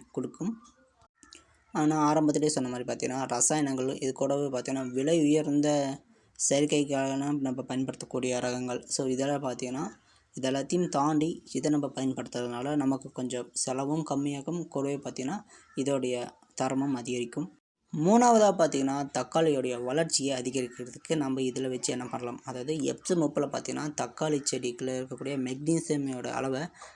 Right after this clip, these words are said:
அதிகரிக்கிறது மட்டும் இல்லாம, அவற்றோட வளர்ச்சிக்குமே உதவியா இருக்குது. இந்த மெக்னீசியம் பார்த்தீங்கன்னா, தாவரங்களுக்கு குளோரோஃபில்லை உற்பத்தி செய்யக்கூடிய அந்த முக்கியமான நுண்ணூட்ட சத்துக்கு உதவுகிறதுக்கு,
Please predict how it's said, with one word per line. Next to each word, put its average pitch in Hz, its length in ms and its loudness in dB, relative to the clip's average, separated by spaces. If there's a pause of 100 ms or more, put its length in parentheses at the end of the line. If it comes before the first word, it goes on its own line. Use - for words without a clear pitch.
(100)
அதிகரிக்கிறது 131 640 -2
மட்டும் 127 340 -6
இல்லாம, 127 340 -2 (160)
அவற்றோட 127 600 -6 (120)
வளர்ச்சிக்குமே 131 640 -4 (160)
உதவியா 123 420 -4
இருக்குது. 135 340 -4 (1120)
இந்த 151 240 2
மெக்னீசியம் 160 840 2
பார்த்தீங்கன்னா, 131 420 -2 (100)
தாவரங்களுக்கு 143 760 0 (140)
குளோரோஃபில்லை 156 960 4
உற்பத்தி 135 480 -2
செய்யக்கூடிய 127 680 -2 (540)
அந்த 131 240 -4
முக்கியமான 151 680 2
நுண்ணூட்ட 139 460 2
சத்துக்கு - 560 -8
உதவுகிறதுக்கு, 127 760 -4